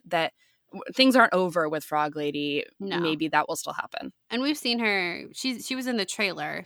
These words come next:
Speaker 2: too. So,
Speaker 1: Yeah.
Speaker 2: w-, and they're still together now, you know, so th-, that, there's possibility for that kind of story too. But I think that, you know,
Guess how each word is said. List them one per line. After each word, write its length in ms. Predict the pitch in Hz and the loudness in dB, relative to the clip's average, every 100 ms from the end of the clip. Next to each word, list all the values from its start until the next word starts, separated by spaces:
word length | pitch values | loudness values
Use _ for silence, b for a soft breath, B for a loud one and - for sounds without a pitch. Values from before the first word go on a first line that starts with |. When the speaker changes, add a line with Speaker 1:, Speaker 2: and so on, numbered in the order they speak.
| _ | _
Speaker 2:
too. 400 | - 190 - 165 | -6 -4 -4 -8
So, 80 | - | -6
Speaker 1:
Yeah. 280 | 196 160 156 165 b b b - | 0 2 2 -2 b b b -20
Speaker 2:
w-, 380 | 160 147 - 190 | -14 -14 -14 -16
and 260 | - 196 202 | -4 -2 2
they're 140 | 214 | 0
still 240 | 214 - 202 | 0 0 0
together 380 | 190 175 165 170 | 0 -2 -2 -4
now, 240 | 170 - | -4 -4
you 140 | 185 190 | -4 -4
know, 100 | 180 | -2
so 160 | 214 | -2
th-, 280 | 196 180 165 | -4 -6 -2
that, 360 | 220 202 196 165 _ _ _ - 196 _ _ 190 _ _ _ | 10 10 10 0 _ _ _ -20 -20 _ _ -16 _ _ _
there's 260 | 214 208 208 - _ _ | 2 2 -2 -14 _ _
possibility 680 | - 226 220 190 180 170 170 170 | 4 6 6 0 2 0 -2 -4
for 160 | 185 | -2
that 200 | 170 147 | 0 0
kind 180 | - 175 | -2 -6
of 80 | 175 | -8
story 300 | - - - | -10 -10 -12
too. 220 | - - - B B B _ | -10 -10 -10 B B B _
But 260 | 254 226 214 | 4 6 2
I 120 | 240 | 0
think 260 | 294 403 - | 0 -4 -2
that, 280 | 277 247 | 0 0
you 140 | 233 277 | 2 0
know, 360 | 262 254 240 | 2 0 -4